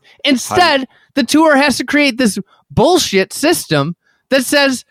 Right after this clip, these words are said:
Speaker 1: that these events still matter when they don't. They don't matter. They should be P G A Tour B, Korn Ferry feeder events into the top tier tour.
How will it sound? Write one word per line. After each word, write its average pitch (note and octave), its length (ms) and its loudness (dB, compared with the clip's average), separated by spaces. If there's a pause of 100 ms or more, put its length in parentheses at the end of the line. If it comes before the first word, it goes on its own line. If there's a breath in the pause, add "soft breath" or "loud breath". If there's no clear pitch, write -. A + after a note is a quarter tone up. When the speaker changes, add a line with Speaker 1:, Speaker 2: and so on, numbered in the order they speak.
(220)
Speaker 1:
that C4 160 -2
these D#4 240 2
events D#4+ 280 0
still D4+ 300 2
matter D#4+ 380 4
when D#4 180 2
they E4+ 120 2
don't. E4+ 400 4 (220)
They D4+ 120 0
don't F#4 260 4
matter. A3 500 0
They D4+ 140 0
should E4 220 0
be D#4+ 140 0
P D4+ 240 0
G D#4 180 -2
A D4+ 100 0
Tour D4 300 2
B, C4 500 -2 (500)
Korn D4 280 2
Ferry B3+ 500 2 (180)
feeder B3+ 380 2
events D3 500 -4 (100)
into C4 300 0
the B3 180 0
top A#3 480 -4
tier A3+ 400 2
tour. A3+ 500 2